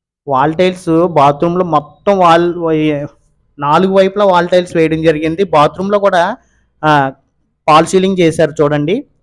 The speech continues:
ఇది కార్ పార్కింగ్ ఏరియా. అంటే మనం బయటకు వచ్చేసాం. మళ్ళీ ఇప్పుడు లోపల రెండు బెడ్‌రూమ్లు, అటాచ్డ్ బాత్రూమ్, కిచెన్ ఇవన్నీ చూసేసాం కదా.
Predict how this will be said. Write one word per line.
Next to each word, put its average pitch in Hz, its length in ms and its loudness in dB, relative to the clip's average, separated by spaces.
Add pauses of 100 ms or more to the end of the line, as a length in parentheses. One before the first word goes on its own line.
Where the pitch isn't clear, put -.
(180)
ఇది 147 160 -12 (100)
కార్ 151 240 2
పార్కింగ్ 185 440 -2
ఏరియా. 160 240 0
అంటే 160 180 -4
మనం 156 220 -2
బయటకు 151 300 0
వచ్చేసాం. 170 340 -4
మళ్ళీ 151 180 -4
ఇప్పుడు 160 200 -4 (120)
లోపల 139 320 -2
రెండు 151 140 -4
బెడ్‌రూమ్లు, 165 420 -2
అటాచ్డ్ 156 420 -4
బాత్రూమ్, 160 400 -2 (100)
కిచెన్ 165 300 -10
ఇవన్నీ 160 280 -4
చూసేసాం 156 360 -8
కదా. 151 220 0